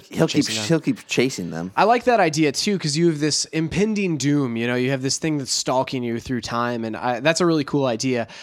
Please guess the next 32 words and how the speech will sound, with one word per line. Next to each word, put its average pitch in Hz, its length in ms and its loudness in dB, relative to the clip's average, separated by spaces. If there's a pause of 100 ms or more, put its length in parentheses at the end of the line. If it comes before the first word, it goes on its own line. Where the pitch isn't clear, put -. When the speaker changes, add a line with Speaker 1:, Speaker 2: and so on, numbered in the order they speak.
(180)
Speaker 2:
Um, 143 460 4 (200)
I 151 60 2
did 185 160 2
wanna 185 140 4
mention 156 420 0
from 175 460 2
the 165 320 0
comics, - 840 0
uh, 131 480 2
you 147 160 0
have 147 200 0
Rip 160 180 2
Hunter. 151 500 0
I 139 60 0
mean, 143 100 -2
he 147 80 -2
was 180 140 0
very 196 260 6
melodramatic 147 600 2
in 123 60 -4
this 123 140 -4
episode. 117 320 -2
Very, 156 320 4
like, 139 280 2 (240)
he 202 100 2
even 240 180 4
put 226 120 6
his 185 100 2
arm 175 300 4
up 131 180 0
and 143 140 0
gestured 147 680 0